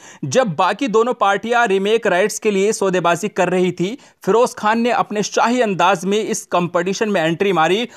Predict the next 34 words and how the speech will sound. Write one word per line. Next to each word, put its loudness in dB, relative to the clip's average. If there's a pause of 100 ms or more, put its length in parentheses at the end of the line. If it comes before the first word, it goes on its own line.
(140)
और 2
दस -2
लाख 0
रुपए -2
का 0
एक -2
चेक -2
नायकन 0
बनाने 0
वालों 0
को -4
थमा -2
दिया। -4 (640)
फिरोज -2
खान 0
का 0
बड़ा 2
मन -2
था 2 (240)
कि -2
इस -4
फिल्म 2
में 0
एक -2
बार 2
फिर 2
अमिताभ 0
बच्चन -2
डॉन 2
का -4
किरदार -2
करे -6 (500)
और 2
वो 0